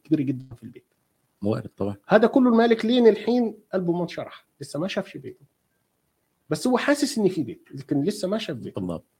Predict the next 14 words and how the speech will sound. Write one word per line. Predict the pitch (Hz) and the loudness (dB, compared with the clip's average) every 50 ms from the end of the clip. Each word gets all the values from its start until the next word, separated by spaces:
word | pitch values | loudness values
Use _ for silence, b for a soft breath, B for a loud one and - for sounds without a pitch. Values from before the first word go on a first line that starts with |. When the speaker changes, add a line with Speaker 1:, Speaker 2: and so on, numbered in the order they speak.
| _ _ _ _ _ _ _ _ - | _ _ _ _ _ _ _ _ -10
Speaker 1:
تمام؟ | 107 101 104 123 143 165 - - _ _ _ _ _ _ _ _ _ - | -6 -4 -2 -2 -2 -4 -6 -12 _ _ _ _ _ _ _ _ _ 4
مباشرة | 156 208 220 226 226 - 240 214 175 - 151 | 6 6 6 6 4 4 4 4 4 4 4
بيدخل | 147 180 202 175 - - 190 196 247 - - - _ _ _ _ _ _ _ _ _ _ _ _ - | 4 4 4 4 4 4 2 2 2 0 -4 -12 _ _ _ _ _ _ _ _ _ _ _ _ 0
بعد | 160 180 170 156 156 | 2 2 4 4 2
التنظيف | 147 147 - 143 139 143 156 147 | -2 0 0 2 2 4 2 2
بتاعتنا، | 139 143 - 135 127 135 - 135 | 0 0 -2 -2 -2 -2 -2 -2
لا | 123 123 | -2 -2
قدر | - 160 147 143 135 127 | -2 -2 0 0 0 -2
الله | 120 123 131 127 | 0 0 0 0
لو | 120 107 | 0 -2
في | - - 143 139 135 | -4 -4 -6 -6 -4
أي | 135 127 120 | -6 -6 -6
شركة | - - 123 123 - 120 | -6 -8 -8 -8 -8 -10
قبلينا | 104 - 107 110 120 131 123 113 104 107 | -10 -10 -10 -8 -4 -2 0 0 -2 -4